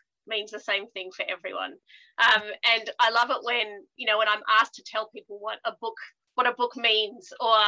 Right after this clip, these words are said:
or, um, what I hope people get, get from it. Because from, from my perspective, when I write the book, and once it's out there in the world, it becomes something completely different. It's no longer mine, it belongs to the reader. Um,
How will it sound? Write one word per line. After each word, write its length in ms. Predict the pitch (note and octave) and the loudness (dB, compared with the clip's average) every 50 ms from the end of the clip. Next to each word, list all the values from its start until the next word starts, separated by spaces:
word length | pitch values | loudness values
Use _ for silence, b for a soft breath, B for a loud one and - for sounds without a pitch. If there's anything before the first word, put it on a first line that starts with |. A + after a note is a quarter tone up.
| G#3 G3+ - - | 4 2 2 0
or, 160 | A3 G#3+ G#3 G3+ G#3 G3+ G3 - - _ A3 | 2 2 4 4 2 0 -2 -4 -4 _ 0
um, 320 | G#3 G#3 G3+ G3+ G3 G3 _ _ _ _ _ _ _ _ | 0 0 0 -2 -8 -16 _ _ _ _ _ _ _ _
what 100 | B3 B3 | 0 2
I 100 | B3 A#3 A3+ | 2 2 2
hope 240 | - D4 A#3+ - _ | 0 -4 -6 -6 _
people 300 | B3+ - _ G#3+ A3 A3 | -16 -18 _ -14 -12 -6
get, 160 | A3 G#3 G#3+ - _ _ - | -4 -4 -4 -6 _ _ -2
get 140 | B3 B3+ - | -2 -2 0
from 180 | - - A3 G#3 | -2 -2 -2 -2
it. 100 | G3+ G3 - | -2 -6 -8
Because 280 | A#3+ A#3 - B3+ B3 A#3 | -12 -4 -2 -2 -2 -2
from, 300 | - - C4+ A#3+ A#3 A3 G#3+ - _ | -4 -6 -6 -6 -6 -6 -12 -14 _
from 200 | A#3 A3 A3 A3 | -12 -6 -2 2
my 180 | A3+ A#3+ C4+ C4+ | 2 2 2 0
perspective, 560 | D4 C4+ - _ A#3+ A3+ - - A3 G#3+ G3+ G3 - _ _ _ _ _ _ _ | -4 -10 -8 _ -8 -8 -6 -8 -8 -10 -10 -10 -16 _ _ _ _ _ _ _
when 140 | - A3+ A3 | -2 0 4
I 140 | A3+ A#3 A#3 G#3+ G#3 | 4 4 4 4 4
write 220 | A3+ A#3+ C4+ C4 - | 4 4 4 2 -2
the 100 | - - - | -10 -12 -8
book, 200 | A3 G#3+ - - - - _ _ _ _ _ _ _ _ _ _ A3+ | -8 -8 -8 -10 -14 -20 _ _ _ _ _ _ _ _ _ _ -2
and 100 | G#3+ G#3+ - | -2 -2 0
once 180 | G#3+ A#3+ C4 - | -2 -2 -2 -2
it's 140 | D4 - - - | -8 -10 -2 2
out 180 | A#3 A#3 A3 - | 2 2 2 0
there 180 | - A#3 A3+ G#3+ | -2 -4 -2 -2
in 80 | G#3 G3+ | -2 -4
the 120 | G3 F#3+ | -4 -4
world, 360 | G3 G#3 G3+ G3+ F#3+ F#3+ F#3+ _ - | -2 -2 0 0 0 -2 -2 _ -14
it 120 | A#3 - _ | -14 -10 _
becomes 920 | A3+ A3 - - - A3+ A3+ A3+ A3+ A3 A3 G#3+ - - - - - - _ _ _ _ | -8 -8 -8 -8 -2 0 0 0 0 -4 -10 -18 -18 -18 -18 -18 -20 -20 _ _ _ _
something 420 | - - A3+ G#3+ G#3+ A3+ A3 G#3+ | -6 -6 -6 -4 -4 -6 -8 -8
completely 520 | - A3 G#3 - _ G#3 F#3+ - G3 G3 F#3+ | -8 -14 -20 -16 _ -14 -12 -10 -12 -12 -10
different. 300 | F#3+ F#3 - - F#3+ F#3 F#3+ | -12 -12 -10 -10 -10 -10 -10
It's 140 | F#3+ - | -12 -4
no 140 | A3 G#3+ A3+ A#3 | -2 -2 0 0
longer 240 | A#3 A3+ A3 A3 G3+ G3+ | -2 -4 -4 -6 -2 0
mine, 260 | G3 G3 G3 F#3+ F3+ | 0 2 2 0 -4
it 120 | F3 - | -8 -8
belongs 380 | G3+ F#3+ F#3+ F#3+ G3 G3+ - - | -8 -4 -4 -4 -4 -4 -10 -16
to 60 | - - | -16 -14
the 80 | F3+ | -10
reader. 320 | F3 F3 F3 F3 E3+ - - - b b b b b b b b | -10 -10 -8 -8 -8 -10 -10 -12 b b b b b b b b
Um, 440 | A3+ A3+ G#3 G3+ G3 G3 G3 G3 - | 2 2 2 2 0 -4 -10 -16 -18